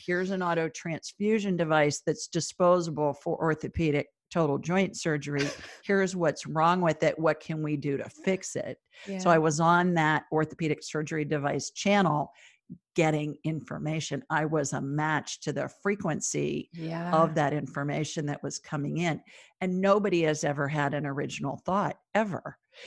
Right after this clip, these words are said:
Speaker 1: You know,
Speaker 2: Yeah.
Speaker 1: Paul McCartney talked about, he woke up in the middle of the night and he had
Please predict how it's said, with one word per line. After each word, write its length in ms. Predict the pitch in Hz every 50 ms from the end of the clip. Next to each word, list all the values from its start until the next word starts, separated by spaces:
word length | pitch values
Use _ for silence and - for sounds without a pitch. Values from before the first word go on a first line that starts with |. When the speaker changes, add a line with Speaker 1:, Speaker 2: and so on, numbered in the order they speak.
| - _
Speaker 1:
You 100 | - 247
know, 80 | 220 165
Speaker 2:
Yeah. 100 | 170 165
Speaker 1:
Paul 220 | - 226 240 262
McCartney 640 | 240 185 - - - 220 233 240 - 185 180 151 -
talked 320 | - - 160 160 156 -
about, 300 | 170 151 156 147 143 - -
he 100 | - 175
woke 240 | 156 160 156 151 160
up 160 | 156 151 160
in 80 | 160
the 60 | 156 156
middle 200 | 156 151 151 151
of 60 | 139
the 60 | 147
night 220 | 143 143 147 147
and 80 | - 139
he 160 | 147 135 151
had 200 | 143 139 143 139